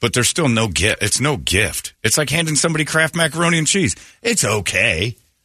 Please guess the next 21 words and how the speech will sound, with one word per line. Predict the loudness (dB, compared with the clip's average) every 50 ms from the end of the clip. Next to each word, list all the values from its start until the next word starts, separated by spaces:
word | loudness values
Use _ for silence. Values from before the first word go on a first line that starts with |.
| _ _ _ _ _ _ _ _ _ _ _ -4
It's | -2 0
not | 0 0 0
gonna | 0 0
knock | 0 2 0 0 0 0
your | -2 0
socks | 0 2 2 2 0 0 0 -2
off, | -2 -2 -2
but | -4 -4
if | -2
I | -2 0
gave | 0 2 2 2 2
you | 2 2
that | 2 2 2
as | 0 0
a | -2 -2
gift, | 0 -2 -2 -2 -2
you'd | -4 -4 -2
think, | -2 -2 -2 0
"What | -2 -2
a | -2
dick." | -4 -4 -2 0 0 0 0 -4 -8